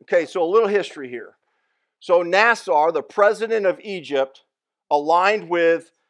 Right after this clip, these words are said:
um, Syria to go ahead and, I, th-, their very mission was to annihilate Israel. This is what they wanted to do. Somehow a Russian Soviet ambassador gave them a tip,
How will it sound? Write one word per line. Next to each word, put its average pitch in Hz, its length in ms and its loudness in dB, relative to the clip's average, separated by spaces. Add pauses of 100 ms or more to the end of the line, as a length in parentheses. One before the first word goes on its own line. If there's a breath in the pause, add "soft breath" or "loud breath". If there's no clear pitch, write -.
(160)
um, 143 720 0
Syria 151 680 -4 (600)
to 156 100 -12
go 175 280 4
ahead 180 260 2
and, 147 140 -4
I, 135 100 -2
th-, 135 520 -12 (100)
their 147 180 -2
very 202 280 2
mission 180 360 -6
was 139 140 -12
to 147 200 -12
annihilate 165 920 2 (120)
Israel. 107 480 -10 (580)
This 147 140 -20
is 156 140 -18
what 170 180 2
they 170 140 0
wanted 156 320 -4
to 147 100 -10
do. 131 360 -6 (800)
Somehow 208 580 2
a 147 180 0
Russian 196 480 2
Soviet 190 480 -2
ambassador 160 680 0
gave 156 420 -4
them 156 220 -2
a 117 160 -8
tip, 160 420 -4